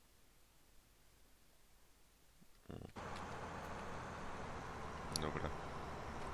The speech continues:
Wszystko ogarnięte. No i tak, to wiadomo, że za ten milion też kombajn kupimy.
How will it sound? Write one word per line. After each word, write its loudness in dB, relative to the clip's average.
Wszystko 6
ogarnięte. 10
No 8
i 6
tak, 12
to 8
wiadomo, 12
że 12
za 12
ten 12
milion 12
też 10
kombajn 12
kupimy. 12